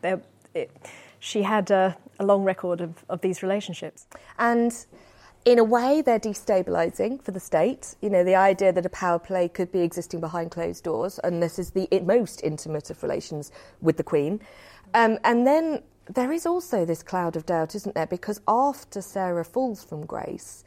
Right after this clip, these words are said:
Speaker 2: she does go on, you know, she really goes for Abigail on t-, in terms that are suggesting in-, impropriety, aren't they?
Speaker 1: Yeah, I think, you know, Sarah used, um, words. She talked about Anne's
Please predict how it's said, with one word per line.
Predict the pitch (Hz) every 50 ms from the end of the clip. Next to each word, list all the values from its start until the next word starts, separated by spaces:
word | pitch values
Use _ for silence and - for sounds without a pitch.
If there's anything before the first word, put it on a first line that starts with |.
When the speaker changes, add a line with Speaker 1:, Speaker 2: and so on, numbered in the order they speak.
| - - - - - - _ _
Speaker 2:
she | - - - - 381 359 339
does | - 269 254 233 208 -
go | - 202 185 185 175 165 151 143 - - _ _ _ _ _ _ _ - _ _ - - _ -
on, | 214 202 196 185 -
you | - 214 170
know, | -
she | - - 247
really | 233 285 269 214
goes | 185 220 208 196 175 -
for | - -
Abigail | 185 180 180 170 - 170 160 156 156 156 151 156 - - _ _ _ _ _ _ _ _ _ - - -
on | 226 214 202 208
t-, | 208 - -
in | - 247 254
terms | - - 285 285 277 269 247 -
that | 247 - -
are | - 226 220 208 185 160 147 131 - - -
suggesting | - - 170 151 - 151 - - - - 135 139 -
in-, | - 135 135 - - - -
impropriety, | 165 139 - 156 - - - - - - - -
aren't | - 165 - - -
they? | - -
Speaker 1:
Yeah, | 180 160 - - - - -
I | 302 302
think, | 294 - 339 403 - - - - - _
you | 240 233
know, | 202 180
Sarah | 175 - - - 262 262 254 247 247 240 233 240 240 - - - - - - - - - - _ - - _ _ _ - - _ _ _ _ _ _ _ _ _ _ _ _ _ _ _ _ _ _ _ _ _ - 240
used, | 233 220 247 262 269 277 277 262 - - - -
um, | - - 202 196 196 196
words. | - 208 190 196 208 208 208 202 190 - -
She | -
talked | - - 240 196 -
about | - 196 190 - -
Anne's | 190 202 196 196 190 185 - -